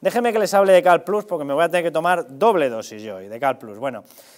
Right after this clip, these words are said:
llevamos, bueno, pues viviendo unos días entre cosas de estas, entre lo que hemos pasado con el tema del covid, entre el post-covid, entre la crisis económica, la inflación,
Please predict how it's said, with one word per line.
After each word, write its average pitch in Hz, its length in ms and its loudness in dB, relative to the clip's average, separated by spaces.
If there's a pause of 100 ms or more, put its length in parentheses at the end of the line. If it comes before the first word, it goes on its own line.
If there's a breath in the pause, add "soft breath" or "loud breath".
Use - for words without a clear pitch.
(120 loud breath)
llevamos, 226 400 0
bueno, 175 220 0
pues 143 160 -4
viviendo 208 300 -4
unos 180 200 -2
días 185 240 -4
entre 147 240 -8
cosas 160 340 -4
de 110 80 -12
estas, - 380 -20 (240)
entre 156 440 -6
lo 151 100 -4
que 160 60 -4
hemos 208 180 -6
pasado 170 280 -6
con 180 80 -8
el 131 60 -12
tema 143 200 -10
del 107 100 -14
covid, 95 380 -18
entre 143 280 -12
el 151 80 -12
post-covid, 117 640 -8
entre 143 240 -8
la 156 120 -2
crisis 202 260 -10
económica, 123 500 -8
la 110 80 -8
inflación, 117 580 -8